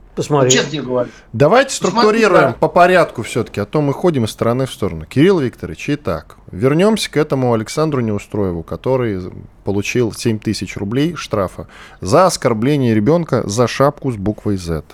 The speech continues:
Speaker 3: По порядку. Семь тысяч рублей. Почему так мало? Почему такой штраф? Как это определялось? Вот у вас есть четкое понимание?
Speaker 2: Я
Speaker 3: Дайте
Speaker 2: не
Speaker 3: ответ.
Speaker 2: понимаю, вот, э, было заявление в суде о деятельном раскаянии. Я не понимаю, о каком деятельном. Там не, не было,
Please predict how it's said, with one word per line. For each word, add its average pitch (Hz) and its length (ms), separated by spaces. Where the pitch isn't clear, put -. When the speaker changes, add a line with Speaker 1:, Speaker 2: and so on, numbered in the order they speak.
Speaker 3:
По 120 100
порядку. 120 560
Семь 151 260
тысяч 131 400
рублей. 90 400
Почему 107 340
так 123 220
мало? 98 260
Почему - 380
такой 98 320
штраф? 82 340
Как 147 260
это 127 180
определялось? 107 640
Вот - 140
у 101 40
вас 113 200
есть 190 240
четкое 151 340
понимание? 85 640
Speaker 2:
Я 214 160
Speaker 3:
Дайте 277 180
Speaker 2:
не 285 80
Speaker 3:
ответ. 302 40
Speaker 2:
понимаю, 226 260
вот, 202 260
э, 196 640
было 254 280
заявление 247 600
в 175 60
суде 247 440
о 202 120
деятельном 214 420
раскаянии. 170 640
Я 185 160
не 220 60
понимаю, 254 200
о - 60
каком 180 160
деятельном. 185 260
Там 208 140
не, 240 80
не 254 260
было, 233 320